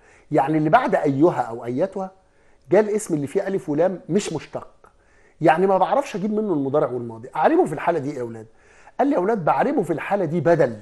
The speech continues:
زي لما أقول إيه؟ يا أيها الرجل. تعال شوف معايا كده، يا حرف نداء مبني على السكون، برافو عليك أنت بقيت تعرب لوحدك أهو. فين المنادى؟ أيها.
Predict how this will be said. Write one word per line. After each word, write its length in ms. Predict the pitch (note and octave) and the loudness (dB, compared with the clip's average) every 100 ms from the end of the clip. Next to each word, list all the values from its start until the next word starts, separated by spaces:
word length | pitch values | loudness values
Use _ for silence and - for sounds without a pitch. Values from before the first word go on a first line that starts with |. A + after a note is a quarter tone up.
| - _ _ _ _ - - | -18 _ _ _ _ -20 -10
زي 280 | B2+ G#3+ A3 | 4 6 6
لما 180 | D#3+ C#3+ | 4 4
أقول 160 | E3+ E3+ | 0 2
إيه؟ 240 | D3+ C3 - _ - | 0 -2 -6 _ -8
يا 580 | C3 C#3 D#3+ F3+ F3 C#3+ | 0 8 10 12 8 4
أيها 500 | C3 B2+ C#3+ D#3 F#3 | 0 2 2 4 4
الرجل. 420 | F3+ A3+ F#3 F#3 - _ _ _ _ _ _ _ _ _ _ - | 8 6 6 -2 -6 _ _ _ _ _ _ _ _ _ _ 0
تعال 220 | C3+ D3 | 2 4
شوف 180 | D#3+ D#3 | 0 2
معايا 200 | C#3 D3+ | 4 4
كده، 220 | D3 C3 | 4 0
يا 400 | C3+ E3 D3+ - - - - - | 6 8 8 4 -12 -20 -20 -6
حرف 340 | - C#3 - | 2 2 2
نداء 300 | C3+ D3 D3+ | 0 2 2
مبني 220 | D3 C3 | 0 0
على 140 | C3 C#3+ | 0 0
السكون، 360 | - C#3+ D3 | -2 -4 0
برافو 220 | C#3+ C#3+ | 4 4
عليك 220 | C3+ D3 D3+ | 6 4 2
أنت 120 | C#3 | 0
بقيت 240 | C#3+ D#3 | 0 2
تعرب 220 | D#3+ D#3 | 4 4
لوحدك 380 | D3 E3 D3+ D#3+ | 6 4 4 2
أهو. 260 | D#3 E3 - - - _ | 6 4 4 -14 -20 _
فين 180 | - E3+ | 2 6
المنادى؟ 540 | D#3+ D#3 E3 E3+ E3+ D#3+ - - D3 | 6 6 6 8 8 6 -6 -6 2
أيها. 500 | D#3+ G3 G3 D3 | 8 8 8 4